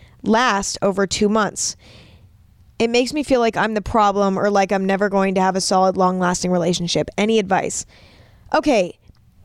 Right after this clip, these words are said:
I get this because here's the thing,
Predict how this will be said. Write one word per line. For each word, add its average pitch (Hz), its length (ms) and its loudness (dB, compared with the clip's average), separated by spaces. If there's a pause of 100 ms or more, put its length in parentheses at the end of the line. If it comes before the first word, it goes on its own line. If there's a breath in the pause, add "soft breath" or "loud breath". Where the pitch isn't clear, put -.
(640)
I 294 280 2
get 302 200 -4
this 220 300 0
because 208 880 0 (1300)
here's 359 260 0
the 339 60 -2
thing, - 240 -6